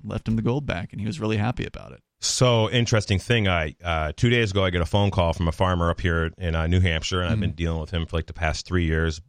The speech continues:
Speaker 2: I've bought hay off him. I've bought, uh, some, uh, cows off him and some equipment. And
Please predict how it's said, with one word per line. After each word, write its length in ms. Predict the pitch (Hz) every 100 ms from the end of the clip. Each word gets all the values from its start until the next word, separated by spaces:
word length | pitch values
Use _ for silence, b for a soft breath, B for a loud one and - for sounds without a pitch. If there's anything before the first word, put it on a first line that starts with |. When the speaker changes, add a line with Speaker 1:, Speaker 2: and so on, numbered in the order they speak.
| -
Speaker 2:
I've 160 | 78 71
bought 180 | 76 -
hay 200 | 92 85
off 300 | 82 80 85
him. 120 | 78
I've 200 | 71 -
bought, 240 | 69 65
uh, 180 | 65 65 - _ _ _ _
some, 280 | - 80 71
uh, 80 | 67
cows 440 | - 87 85 82
off 240 | 76 78
him 180 | 80 76 - b b b b
and 380 | 92 85 82 -
some 140 | 76
equipment. 460 | - 120 85 76 -
And 480 | 82 80 76 76